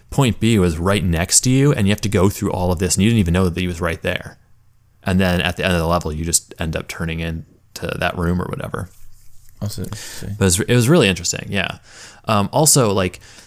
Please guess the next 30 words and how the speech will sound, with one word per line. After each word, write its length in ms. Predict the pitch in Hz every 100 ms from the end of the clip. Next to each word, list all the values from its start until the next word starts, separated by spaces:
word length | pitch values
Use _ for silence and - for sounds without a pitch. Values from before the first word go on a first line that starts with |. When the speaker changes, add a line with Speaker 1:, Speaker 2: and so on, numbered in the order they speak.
| -
Speaker 1:
there's 320 | 95 135 165
some 320 | - 127 80
levels 480 | - 90 104 95 -
in 60 | 87
that 180 | 85
game 240 | - 80 80
that 100 | -
are 100 | -
just 380 | - - - -
done 320 | 95 95 82
really 320 | 85 98 90 -
well. 460 | - - - - - _
Specifically 600 | - - 98 151 135 -
the 100 | 101
level 240 | 95 87 90
three 220 | - 104
four 180 | - 85
three 220 | - 87
Guilty 340 | 82 87 -
Spark. 520 | - - - - - - _ _ _ _ -
Oh, 220 | 107 87 -
man. 400 | 85 - - - - _ _ _ _
<laughs> 60 | - - - _ _ _ _ - - _ -
Like, 140 | - -
going 200 | 147 151
back 240 | 104 107
through 140 | -
that 180 | 104 82
game, 260 | - 87 98
dude. 280 | 110 113